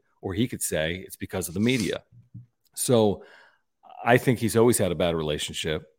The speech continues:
with the media. If you've got a bad relationship with local media in San Diego, you have a bad relationship with the media. This isn't New York,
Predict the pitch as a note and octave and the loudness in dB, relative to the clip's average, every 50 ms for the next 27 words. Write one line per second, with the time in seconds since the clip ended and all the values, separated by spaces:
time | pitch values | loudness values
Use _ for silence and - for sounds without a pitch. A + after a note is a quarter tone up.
0 | _ _ _ - F2+ - F#2+ E2+ E2+ D#2+ D2 D#2 - - G#2+ - A2 D#3+ D#3+ D3 | _ _ _ -10 -8 -6 -4 -4 -4 -2 -2 -4 -4 -4 -6 -4 -2 -4 0 2
1 | D#3+ D3+ C#3 G#2 - A2 G2 G2+ G#2 G2 G2 F2 E2+ F2+ F2 - G2 - A2+ F2 | 2 2 2 2 2 2 4 4 4 2 0 0 0 0 -2 -4 -6 -6 -6 -6
2 | G2 F2+ - E2+ F2+ F#2 - - F#2+ F2 E2 E2 E2+ E2 F2+ F#2 - - E2+ - | -6 -6 -2 0 0 0 0 -2 -4 -2 0 0 0 0 0 -2 -2 -4 -6 -4
3 | - E2+ E2 D#2 D2+ D#2 D#2+ E2 D#2+ F2 F2 F2+ G2 D#2+ F#2+ F#2+ F#2 E2 - D#2 | -2 -2 -4 -2 -2 -2 -2 0 0 0 0 -2 -2 -4 -2 -2 -2 -2 -4 -6
4 | - E2+ D#2 D#2 D#2 D#2 C#2+ C#2 C#2 - - - - - C#2 - - D2 D2+ D2+ | -4 -4 -4 -2 -2 -4 -4 -4 -6 -6 -8 -10 -10 -12 -14 -14 -14 -10 -8 -8
5 | D2 C#2 - - _ _ _ _ _ _ _ _ - A2 G2 F2 F#2 E2+ D#2+ D2+ | -8 -8 -12 -14 _ _ _ _ _ _ _ _ -8 -6 -4 -4 -2 -2 -2 0
6 | D2 C#2+ D2+ F2+ - _ | 0 0 -2 -4 -6 _